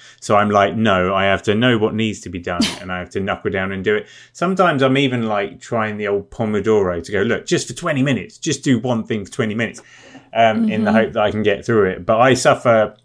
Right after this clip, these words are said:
Speaker 1: probably more than you do. Like, I was talking to Mary, my wife, about this a while ago, about the fact that I'm not sure I've done any cross stitch in the past twelve months since my second daughter was born.
Speaker 2: Oh,
Speaker 1: I know.
Speaker 2: no.
Speaker 1: Because I spend all my time, like,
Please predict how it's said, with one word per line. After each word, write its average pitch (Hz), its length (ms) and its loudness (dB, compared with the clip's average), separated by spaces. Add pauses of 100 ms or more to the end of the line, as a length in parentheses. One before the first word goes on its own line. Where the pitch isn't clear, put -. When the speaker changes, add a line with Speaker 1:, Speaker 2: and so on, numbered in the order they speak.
(180)
Speaker 1:
probably 151 400 0
more 135 280 4
than 113 160 -2
you 127 280 2
do. 87 280 -8
Like, 92 240 -8
I 107 60 -4
was 101 180 -6
talking 98 440 -6
to 95 220 -6
Mary, 98 460 -2
my 92 120 -10
wife, 98 280 -4
about 98 220 -6
this 87 160 -12
a 98 60 -12
while 98 240 0
ago, 87 200 -6
about 92 200 -4
the 87 60 -18
fact 98 220 -6
that 101 60 -8
I'm 101 160 -6
not 120 220 -4
sure 110 200 -2
I've 92 140 -4
done 104 180 -4
any 98 160 -6
cross - 260 -6
stitch - 460 -10
in 104 140 -8
the 101 80 -10
past 101 380 -4 (320)
twelve 107 420 -6
months 110 380 -4
since - 280 -6
my 120 60 -8
second 113 400 -4
daughter 127 320 0
was 123 160 0
born. 127 240 4
Speaker 2:
Oh, 233 460 4
Speaker 1:
I 226 60 6
know. 269 160 8
Speaker 2:
no. 330 360 8
Speaker 1:
Because 185 260 6
I 180 120 8
spend 180 300 4
all 160 80 4
my 147 140 4
time, 135 300 4
like, 127 240 4